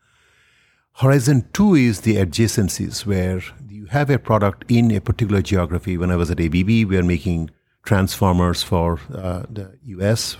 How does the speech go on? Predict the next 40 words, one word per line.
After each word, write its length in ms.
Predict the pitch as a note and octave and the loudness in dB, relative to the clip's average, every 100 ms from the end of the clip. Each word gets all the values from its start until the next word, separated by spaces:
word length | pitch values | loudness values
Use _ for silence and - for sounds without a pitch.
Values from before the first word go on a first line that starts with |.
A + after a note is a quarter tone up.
| - | -14
running 320 | G2+ G2 F#2 | -4 0 2
at 120 | F2+ | 2
hundred 360 | D2+ G2+ F2 E2 | 0 2 0 2
ten 160 | A#2+ | 0
volts, 380 | G#2+ G#2+ G2 - | 2 2 0 -2
and 160 | G#2+ F2 | -4 -2
we 160 | F#2+ | -2
wanted 320 | F2+ G2 F#2 F2 | 2 0 0 0
to 40 | |
move 300 | G2 B2 - | 2 2 0
to 160 | A2+ G2 | -2 -2
China 500 | - A2 G2 F#2 G#2 | -2 0 2 0 -4
at 160 | A#2 - | -8 -4
two 80 | A2 | -2
twenty 220 | G2+ F2 | -2 -2
volts. 340 | D#2+ E2+ - - - _ _ - | -4 -8 -10 -20 -20 _ _ -6
Adjacency, 800 | A#2 F2+ A#2+ - A2+ - A2 G#2 | -4 2 2 2 0 0 -2 -2
again, 560 | A2 F#2+ A#2 A#2+ A2 A2+ _ _ | -2 2 2 2 0 -6 _ _
most 240 | A2+ A2 - | -2 -2 0
companies 380 | G#2+ F2 F#2+ E2+ | -2 -2 -4 -6
know 100 | F#2 | -6
how 140 | F#2 | -8
to 100 | - | -10
do. 180 | D2+ E2+ - _ _ _ _ _ _ _ _ _ _ _ _ _ - | -12 -12 -14 _ _ _ _ _ _ _ _ _ _ _ _ _ 0
Where 200 | A2+ F#2+ | 2 4
most 260 | A2 D#3+ | 4 2
strugg-, 440 | - D3 A#2+ - - | 0 -2 -2 -8 -4
companies 320 | A2+ G2+ G2+ | -2 0 -2
struggle 360 | - B2 B2 | 0 0 2
is 120 | A2 F2+ | 2 0
the 140 | D#2+ | 0
Horizon 400 | F#2+ F#2+ F2 F#2 | 2 2 2 -2
Three, 240 | - A2 | 0 0
the 100 | F2 | 0
truly 320 | F2+ - A#2+ G2+ | -2 0 2 2
disruptive 580 | D#2 - G#2 - G2 | 0 -2 -2 0 -2
innovation. 480 | E2+ F2 E2+ - A#2 - | 0 -2 -4 -8 -10 -2
And 120 | G#2 | 0
examples 640 | F#2 - A#2 A2+ G#2+ - | 0 2 0 2 -2 0
are 320 | F#2+ F2 - | -2 -2 -6